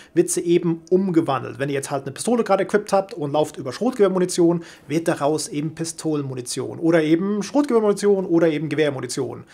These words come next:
Für die ein oder andere Waffe ist das tatsächlich nicht schlecht.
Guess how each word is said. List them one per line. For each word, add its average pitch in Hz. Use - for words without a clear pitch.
Für -
die 180
ein 226
oder 220
andere 214
Waffe 220
ist 196
das -
tatsächlich 165
nicht 143
schlecht. -